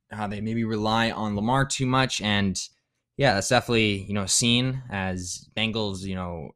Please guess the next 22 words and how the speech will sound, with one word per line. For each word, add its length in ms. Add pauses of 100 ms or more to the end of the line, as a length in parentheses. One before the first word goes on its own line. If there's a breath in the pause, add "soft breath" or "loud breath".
defense 400
did 160
get 160
after 320
him 80
quite 220
a 80
few 180
times, 600 (580 soft breath)
uh, 380
which 260
I 100
do 240
think 480 (340)
you 100
gotta 200
give 160
the 80
Bengals 420
defense 440
some 100
credit, 320